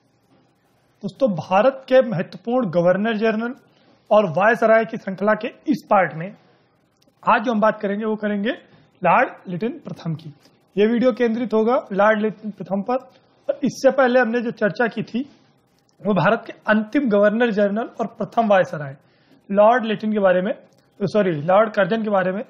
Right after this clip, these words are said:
चर्चा की थी, जो कि भारत के अंतिम गवर्नर जनरल और प्रथम वायसराय रहे। और इसके पिछले वीडियोज़ में हमने महत्वपूर्ण गवर्नर जनरल्स को कंप्लीट किया था और इस पार्ट में लॉर्ड लिटिन प्रथम के बारे में जानकारी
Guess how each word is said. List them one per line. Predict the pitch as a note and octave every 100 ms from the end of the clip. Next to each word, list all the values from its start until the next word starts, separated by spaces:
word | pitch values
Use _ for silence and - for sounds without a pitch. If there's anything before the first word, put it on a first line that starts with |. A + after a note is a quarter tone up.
| _ _
चर्चा | F#3 F#3+
की | F#3 A3
थी, | A3 C#4+ _ _ _ -
जो |
कि | F#3+
भारत | F#3 F#3+ -
के | -
अंतिम | _ F#3+ G3 - C4 C#4+ - _ _ _ _
गवर्नर | F3 G3 G3 A#3
जनरल | A3+ A3+ C4+
और | - A#3+
प्रथम | - F3 D3+ F#3
वायसराय | G3 G3 G3+ G3+
रहे। | G3+ G#3 - _ _ _ -
और | G#3 G#3+ C#4 -
इसके | E3+ - A#3+
पिछले | A#3 - A3+
वीडियोज़ | A#3+ A3+ A#3+ A3
में |
हमने | A#3+ G#3+
महत्वपूर्ण | A#3 A3 E3+ F#3 A#3
गवर्नर | G#3+ A3+ A3
जनरल्स | G#3 A3 A3 -
को | -
कंप्लीट | G3+ A3 G#3+
किया | - A3+
था | A#3 - _ _ _ -
और | C4+ -
इस | B3+ - B3
पार्ट | A3+ A3
में | C4 E4 F#3
लॉर्ड | G3 A3
लिटिन | G#3+ G#3 A3+
प्रथम | G3+ G3
के | G3
बारे | F#3+ F#3
में | F#3+
जानकारी | F#3 F3 F3+ G3